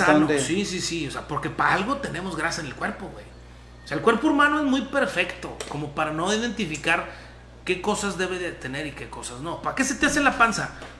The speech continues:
Speaker 1: Porque el, el ser humano del paleolítico
Speaker 2: Con el Tecate aquí.
Speaker 1: Exactamente, pero en aquellos años, el ser humano del paleolítico se podía aventar veinte días sin tragar, güey.
Speaker 2: ¿Paleolítico qué es?
Speaker 1: El, la, la época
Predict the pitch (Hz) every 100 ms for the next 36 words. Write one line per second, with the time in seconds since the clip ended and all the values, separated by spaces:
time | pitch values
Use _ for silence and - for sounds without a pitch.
0 | - 160 160 165 160 170 165 208 240 247
1 | 247 214 185 151 160 156 143 160 160 160
2 | 220 - 202 175 143 131 127 123 123 113
3 | - - - - - 180 202 196 139 135
4 | 131 - - - 151 131 123 247 254 233
5 | 180 180 - - - 143 180 214 226 233
6 | 196 175 170 202 202 - - 139 127 135
7 | 156 190 208 190 185 185 - - - 151
8 | 160 202 196 220 208 135 123 214 311 311
9 | - - - - - - 170 170 160 185
10 | 147 175 - - - - 135 127 120 117
11 | 113 123 120 110 104 156 190